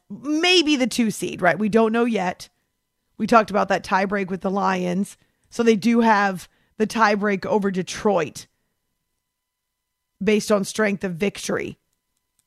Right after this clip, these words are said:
And right now, of course, they're in the driver's seat for the N F C East. That helps.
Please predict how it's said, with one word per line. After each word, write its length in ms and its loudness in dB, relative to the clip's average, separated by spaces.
And 180 2
right 240 4
now, 220 0
of 60 -2
course, 320 -2
they're 320 2
in 120 4
the 60 4
driver's 400 2
seat 260 -4
for 100 -4
the 120 0
N 80 -4
F 120 -6
C 160 -8
East. 520 -8
That 260 4
helps. 460 -4